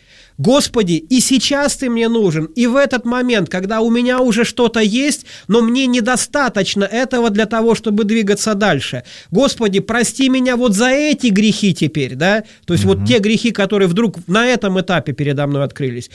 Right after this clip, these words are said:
Speaker 1: «Господи, я без тебя всё равно ничего не смогу даже сейчас, поэтому и сейчас ты мне нужен, и сейчас делай то, что ты считаешь нужным, я отдаю тебе себя опять».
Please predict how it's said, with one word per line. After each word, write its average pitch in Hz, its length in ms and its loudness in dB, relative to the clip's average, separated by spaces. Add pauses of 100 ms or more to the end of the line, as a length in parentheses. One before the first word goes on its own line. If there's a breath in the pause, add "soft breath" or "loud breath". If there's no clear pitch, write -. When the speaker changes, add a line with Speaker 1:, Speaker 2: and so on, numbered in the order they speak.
(240 loud breath)
Speaker 1:
«Господи, 214 420 0
я 226 140 2
без 214 180 2
тебя 262 240 0
всё 269 200 0
равно 269 340 2
ничего 277 480 0
не 226 100 2
смогу 226 380 0
даже 214 320 0
сейчас, 180 680 -2 (220 loud breath)
поэтому 226 400 0
и 247 100 4
сейчас 254 460 0
ты 226 120 0
мне 214 160 2
нужен, 233 260 0
и 240 140 0
сейчас 269 600 0 (220 loud breath)
делай 233 320 4
то, 254 240 0
что 226 120 -4
ты 214 140 -2
считаешь 214 500 -2
нужным, 226 380 0
я 214 220 2
отдаю 208 360 0
тебе 196 280 -2
себя 190 340 0
опять». 175 320 -2